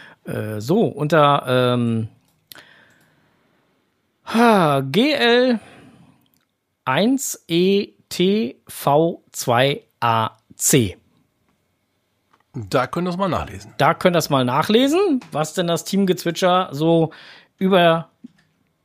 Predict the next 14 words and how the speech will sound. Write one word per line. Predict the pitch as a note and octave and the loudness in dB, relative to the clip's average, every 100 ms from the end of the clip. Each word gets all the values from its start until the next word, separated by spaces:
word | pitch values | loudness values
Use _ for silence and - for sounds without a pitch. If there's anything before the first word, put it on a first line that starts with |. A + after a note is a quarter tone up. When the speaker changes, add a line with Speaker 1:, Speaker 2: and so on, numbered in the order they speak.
| _ | _
Speaker 1:
ja, | - C3+ | -2 0
jetzt | B2 F#2 - | 0 -4 -10
kommt's | - A2+ - | -8 -8 -8
wieder. | F2+ - - _ _ | -12 -14 -20 _ _
Das | A#2 C#3 | -2 -2
Event | G#3+ F3+ F#3+ F#3+ - | -2 -2 -2 -2 -8
oder | G2 F#2 | -12 -12
der | E2+ G#2 C3+ | -6 -6 -4
Event? | E3+ E3 F#3+ G#3+ - - - - - - | -6 -2 0 -2 -4 -4 -4 -4 -2 -2
<laughs> | - B3 - B3+ - - C4+ - - | 2 2 2 2 0 0 -2 0 -6
Speaker 2:
Den | G#2+ B2 | -4 -4
Event? | E3 E3 E3 E3+ G3 - E3+ F3+ - - | -4 -6 -6 -8 -10 -6 -6 -6 -8 0
Speaker 1:
Den | F#3 F#3 A3 | 2 2 2
Event. | B3+ G3 E3+ G3 | 0 0 -2 -2